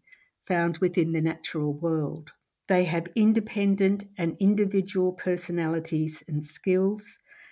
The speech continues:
manifested in having different areas of expertise and powers over different geographical areas and elements of the human and natural worlds. They form the sacred landscape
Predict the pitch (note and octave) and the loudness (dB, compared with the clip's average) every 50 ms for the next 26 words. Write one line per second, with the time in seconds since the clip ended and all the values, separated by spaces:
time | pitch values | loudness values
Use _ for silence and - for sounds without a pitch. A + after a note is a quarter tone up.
0 | _ _ _ F3+ F3 F3+ F#3 G3 G3 - G3 F#3+ F#3 - - F3+ E3 E3+ E3 D#3+ | _ _ _ 0 2 2 2 2 2 2 0 0 0 0 -4 -4 -2 -2 -2 -2
1 | - E3+ D3+ D3+ E3 D#3+ E3+ D#3 - F#3+ F#3+ - F#3 E3 D#3 - - F3 E3+ F3 | -2 -2 -2 -2 -2 -2 -4 -6 -8 -8 -6 -2 -2 -2 -2 -2 0 2 2 4
2 | E3+ E3+ E3+ E3 E3 D#3+ - D3+ E3+ F#3+ F#3+ - - - - F#3+ - - - - | 4 4 4 2 0 0 -4 -4 -4 -4 -6 -6 -10 -10 -10 -10 -8 -8 -4 0
3 | E3 D#3+ D#3 D3+ D#3 D#3 E3 - - - _ _ _ - _ _ _ _ _ G3+ | 2 2 2 2 0 -2 -4 -10 -16 -20 _ _ _ -20 _ _ _ _ _ -4
4 | D#3+ D#3+ D#3+ - - F#3 F#3 F3+ F#3 F3+ F#3 F#3+ F#3+ F#3+ - - - F#3 E3+ E3 | -4 -4 -4 -6 -4 -2 -2 0 0 0 0 0 -2 -2 -6 -8 -6 -4 -4 -2
5 | F3 D#3+ D#3+ G3 F#3 F#3 - F#3+ F#3 F#3 - _ - F#3 E3+ E3 D#3 D#3 D#3 D#3 | -4 -4 -2 -2 -4 -2 -2 -4 -4 -4 -6 _ -4 0 0 0 0 0 -2 -2
6 | D3+ D3 D3+ E3+ D#3 - D#3+ D#3 D#3+ E3+ D#3+ D#3 D#3 D3+ D3 C#3+ - F3 - D#3 | -2 -2 -4 -6 -8 -8 -8 -6 -4 -2 0 0 2 0 0 -2 -2 -6 -8 -10
7 | - - - - _ _ _ _ _ _ _ - _ _ _ _ - - - _ | -12 -14 -14 -16 _ _ _ _ _ _ _ -20 _ _ _ _ -20 -20 -14 _
8 | - F3 F3 F3+ - F#3+ G3 G3 G3 F#3+ F#3+ F3+ F#3 F#3+ - - - - E3 - | -2 -2 0 2 4 4 6 6 6 4 4 2 0 -2 -6 -12 -10 -10 -8 -4
9 | - D#3+ D#3 - - E3+ D#3+ D#3+ D#3+ D#3 D#3 D#3 D#3 D#3 D#3 D3+ D#3 - - F3 | -2 -4 -2 0 2 2 2 2 2 2 2 2 2 0 -2 -2 -2 -4 -2 -2
10 | D#3 D3+ D#3+ E3 E3 E3 D#3+ D3+ - - - - - - - - - _ _ _ | -2 -2 -2 -2 0 0 0 0 -2 -6 -8 -10 -12 -12 -12 -12 -16 _ _ _
11 | _ _ _ _ _ _ _ _ _ _ _ F#3 E3+ D#3+ E3 - A3 G#3 G3+ G3+ | _ _ _ _ _ _ _ _ _ _ _ 0 0 0 2 4 4 4 4 4
12 | G#3+ G3 G3 G3+ - - F#3+ F3+ F#3 - - F#3 F3 F3+ F3+ F3+ F3 E3+ E3+ F3 | 2 2 0 0 0 0 0 0 0 0 -2 -2 0 0 0 0 2 0 -2 -2
13 | E3+ - - - D#3 B2+ - - - - | -4 -6 -6 -4 -4 -2 -2 -4 -8 -10